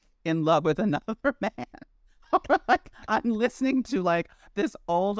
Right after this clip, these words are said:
R and B, like, s-, like, slow jams, like, completely the opposite of getting reared up. And then I'll, like, pop in, uh,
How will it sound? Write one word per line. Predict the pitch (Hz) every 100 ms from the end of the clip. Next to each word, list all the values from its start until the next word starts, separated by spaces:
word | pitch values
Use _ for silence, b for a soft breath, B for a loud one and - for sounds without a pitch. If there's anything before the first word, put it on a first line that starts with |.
| -
R | 180 175
and | 175 170 160
B, | 170 165 160 160
like, | 151 139 139
s-, | - -
like, | 147 135 -
slow | - 165 160 160 165
jams, | 165 160 165 160 160 160 160 160 156 b b 147
like, | 147 147 -
completely | - 190 - 226 240 240 240 214
the | 190 185
opposite | 151 156 165 156
of | 151 147
getting | 147 151 151
reared | 151 151
up. | 147 151 -
And | 185
then | 175 185
I'll, | 190
like, | 185 -
pop | - 156 151 -
in, | 143 143 139 _ -
uh, | 135